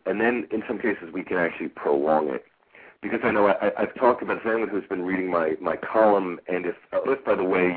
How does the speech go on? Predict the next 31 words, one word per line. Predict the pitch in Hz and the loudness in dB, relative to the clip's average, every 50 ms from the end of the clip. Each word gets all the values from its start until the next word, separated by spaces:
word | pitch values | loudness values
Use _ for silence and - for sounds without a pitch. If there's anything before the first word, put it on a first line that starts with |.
| 87 90 | -2 -4
you | 87 82 | -4 -4
have | 80 90 80 78 - | -2 -2 -2 -2 -4
not, | 90 87 85 85 82 85 - | -6 -6 -2 0 0 0 -2
if | 87 - - | -4 -6 -6
you're | 95 | -6
not | 90 90 87 87 78 82 85 | -4 -2 -2 -2 -4 -4 -4
getting | 92 85 82 78 76 - | -4 -4 -4 -6 -8 -10
snake | - - 87 80 - | -6 -6 -6 -4 -2
oil, | 85 85 85 82 78 78 73 - - - - - - - - _ _ | -2 0 0 2 0 0 -2 -4 -10 -20 -20 -20 -20 -20 -20 _ _
you | - 90 90 82 | -8 -6 -6 -6
can | - - 92 85 82 82 - 87 | -6 -4 -4 -4 -4 -6 -8 -8
email | 95 92 92 90 85 85 82 | -8 -6 -4 -2 0 0 0
me | 85 85 82 82 80 - | 0 0 -2 -2 -2 -2
at | - 80 78 73 - | -2 -2 -2 -2 -4
Ventura, | 80 76 78 87 85 82 - - - 95 85 82 82 80 78 76 - _ _ _ _ _ _ _ _ - | -8 -6 -4 -4 -4 -4 -8 -8 -4 -2 -2 0 0 0 0 -2 -4 _ _ _ _ _ _ _ _ -4
S | 87 85 - - | -4 -4 -2 -6
as | 87 - | -6 -6
in | 85 80 78 - | -6 -10 -10 -6
Sam, | - 82 78 78 78 80 - | -4 -2 -2 -2 -2 -4 -4
A | 78 82 80 | -4 -4 -4
as | 78 - | -4 -4
in | 85 80 | -4 -4
Apple, | 78 78 80 80 | -4 -4 -6 -8
G | - - 82 85 | -10 -8 -8 -8
as | 82 73 - | -8 -6 -8
in | 76 71 69 | -10 -8 -2
Guy, | - 78 78 78 78 76 76 73 73 - - - - - - _ _ - | 0 2 2 4 2 2 0 -2 -6 -8 -12 -20 -20 -20 -20 _ _ -4
at | 78 76 71 - - - | -2 -2 -2 -2 -4 -4
yahoo | 82 82 82 80 - - 78 76 | 0 2 2 2 0 -4 -10 -4
dot | - 73 69 62 - - - | 0 0 0 0 -2 -4 -4
com, | 92 85 82 82 82 82 80 78 | 0 2 4 2 2 0 -4 -10